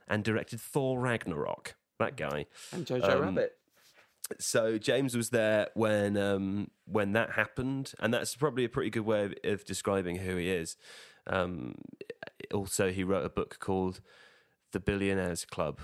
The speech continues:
Speaker 1: which profiles some of football's wealthiest owners and some of the nefarious things they've done to get into those positions.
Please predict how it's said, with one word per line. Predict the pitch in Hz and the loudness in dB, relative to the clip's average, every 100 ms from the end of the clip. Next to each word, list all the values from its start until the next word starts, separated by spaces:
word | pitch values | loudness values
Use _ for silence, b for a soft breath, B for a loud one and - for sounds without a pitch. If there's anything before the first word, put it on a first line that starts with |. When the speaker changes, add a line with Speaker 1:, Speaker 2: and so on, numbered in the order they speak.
| - | -6
Speaker 1:
which | 95 - - | -4 -4 -6
profiles | - 95 90 98 92 87 87 90 - - - | -2 -2 -2 -2 0 -2 -4 -6 -8 -8 -6
some | - 92 | -2 -2
of | 87 | -2
football's | - - - 92 87 78 92 - - - | -4 -6 -4 -4 -2 -4 -4 -6 -8 -12
wealthiest | 87 95 90 90 - 90 90 - - - | -6 -2 -2 -4 -4 -4 -4 -8 -8 -2
owners | 104 104 104 98 98 - - - | 0 0 -2 -2 -2 -6 -8 -6
and | 90 87 90 - B B | -6 -6 -8 -12 B B
some | - - 110 107 | -4 0 0 0
of | 98 - | -4 -4
the | 101 101 101 98 98 104 127 | -2 0 0 -2 -2 -4 -6
nefarious | 90 - - - 180 180 180 180 180 - | -4 -4 -4 0 0 2 0 -2 -4 -4
things | 175 180 - | -2 -2 -2
they've | 165 165 | -4 -2
done | - 80 175 160 _ - | -2 -2 -4 -8 _ -10
to | - 98 95 95 - B B B B B | -4 -2 -2 -4 -10 B B B B B
get | - 95 92 | -10 -6 -4
into | 92 - | -6 -4
those | 92 90 | -6 -6
positions. | - 90 92 90 90 | -6 -4 -4 -4 -6